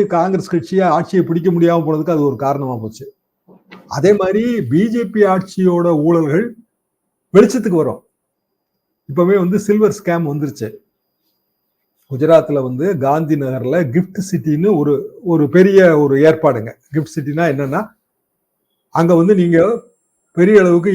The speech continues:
இம்போர்ட் பிசினஸ் பண்ணலாம். உங்களுக்கு வந்து டோட்டலா டாக்ஸ் வந்து பாதிக்கு பாதி, இல்ல சமயத்துக்கு அதுக்கும் கீழே. இதை பயன்படுத்தி கிஃப்ட் சிட்டியில ஷாப்பு இல்லைன்னா ஸ்பேஸ், அதுல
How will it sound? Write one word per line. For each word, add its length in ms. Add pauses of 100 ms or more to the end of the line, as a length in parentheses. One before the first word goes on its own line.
இம்போர்ட் 320
பிசினஸ் 400
பண்ணலாம். 420 (2000)
உங்களுக்கு 320
வந்து 120 (100)
டோட்டலா 480
டாக்ஸ் 280 (100)
வந்து 160
பாதிக்கு 420
பாதி, 340
இல்ல 100 (100)
சமயத்துக்கு 400
அதுக்கும் 360
கீழே. 220 (1500)
இதை 120 (100)
பயன்படுத்தி 520 (880)
கிஃப்ட் 220 (100)
சிட்டியில 380 (1300)
ஷாப்பு 380 (220)
இல்லைன்னா 260 (100)
ஸ்பேஸ், 580 (340)
அதுல 240